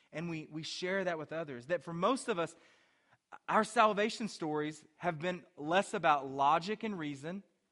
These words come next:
and they've been more about trusting and belonging. Let's hear, bear with me for a second. You're like, "This dude's going off the rails here." What I mean is that, sadly, we have boiled down evangelism to proclamation without presence,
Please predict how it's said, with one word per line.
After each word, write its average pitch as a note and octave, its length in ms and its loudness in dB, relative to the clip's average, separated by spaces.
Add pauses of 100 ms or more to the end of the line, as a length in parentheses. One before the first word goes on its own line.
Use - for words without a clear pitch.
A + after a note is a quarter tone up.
(320)
and D#3 100 -6
they've E3+ 140 -2
been D#3 160 -4
more E3+ 320 0
about D3+ 360 2
trusting D#3+ 520 -6
and C3+ 100 -6
belonging. A2+ 520 -8 (1400)
Let's D3+ 120 -14
hear, G3 200 -4 (280)
bear F#3 140 2
with G3+ 160 2
me F#3 80 -6
for D3 100 -10
a C3 40 -8
second. C3+ 280 -6
You're B2 120 -8
like, G#2+ 160 -8
"This B2 140 -14
dude's B2+ 260 -10
going C#3 320 -6
off D3 220 0
the G3+ 80 -6
rails C3 440 -4
here." G#2 300 -10 (800)
What F3 140 2
I F#3+ 60 6
mean B3 320 0
is F#3 140 -2
that, F3 200 2
sadly, G3+ 640 4
we F#3 200 -2
have E3+ 180 2
boiled F#3+ 400 0
down F3 260 0
evangelism C#3+ 920 -6 (360)
to - 80 -6
proclamation E3 760 0
without D#3 260 -4
presence, D3+ 420 -2